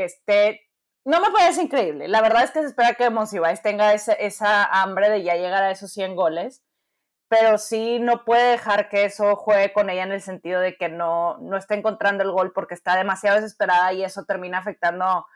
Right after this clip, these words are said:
al conjunto en sí, porque obviamente se entiende que tanto ella como sus compañeras, yo supondría, la están tratando de ayudar a que llegue a esos cien goles, es natural. Pero al final de cuentas, como tú lo dijiste, si juegas en conjunto bien, el gol cae por sí solo,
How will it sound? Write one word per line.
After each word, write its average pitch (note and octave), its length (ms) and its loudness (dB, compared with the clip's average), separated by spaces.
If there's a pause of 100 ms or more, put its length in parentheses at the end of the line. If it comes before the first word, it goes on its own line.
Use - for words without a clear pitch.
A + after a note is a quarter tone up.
(360)
al G3 240 -2
conjunto G3 560 -4
en G3+ 80 -2
sí, G3 480 -10 (160)
porque D4 220 0
obviamente D4+ 360 4
se D4 80 -2
entiende B3+ 420 0
que A3+ 100 0
tanto F#3+ 280 -2
ella A3 180 2
como C4+ 200 0
sus G#3+ 180 -8
compañeras, G3 760 0
yo F#3+ 100 -6
supondría, F#3 560 -4
la G3+ 80 0
están G3 240 -6
tratando A#3 380 0
de A#3+ 60 2
ayudar G#3 280 2
a G#3 100 -2
que G#3 120 -4
llegue F3+ 240 0
a G#3 120 4
esos G#3 200 -4
cien A3 200 -6
goles, G#3+ 520 -2 (160)
es F#3 100 -6
natural. G#3+ 640 0 (500)
Pero C#4+ 160 2
al C#4+ 80 2
final C#4 260 0
de D#4 100 4
cuentas, D#4 300 2
como C#4+ 240 -2
tú B3+ 100 -4
lo A#3+ 120 2
dijiste, C4 460 -4
si A3 160 -8
juegas B3+ 360 2
en D#4+ 100 -2
conjunto A#3 520 -4
bien, G#3+ 400 -2
el A3 180 -2
gol B3 240 0
cae D4 240 0
por C#4+ 160 -6
sí C4+ 140 -8
solo, G#3 560 -4